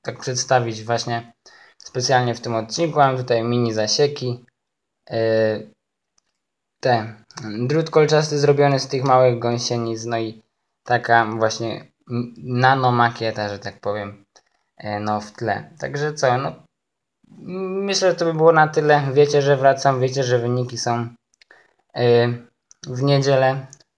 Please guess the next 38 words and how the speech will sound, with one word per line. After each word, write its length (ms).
za 180
tydzień. 480
A 120
jeżeli 760
po 80
tym 260
filmem, 460
no, 100
zostawicie 540
tak, 420
no, 260
dla 200
mnie 160
na 140
zachętę, 640
mm, 360
całkiem 320
dużo 240
atencji, 440
to 100
możliwe, 380
że 100
jeszcze 240
w 80
tym 160
tygodniu 380
pojawi 300
się 140
taka, 440
myślę, 180
że 100
całkiem 360
sporych 380
rozmiarów 440
makieta 400
przedstawiająca 720
obronę 440
Warszawy 720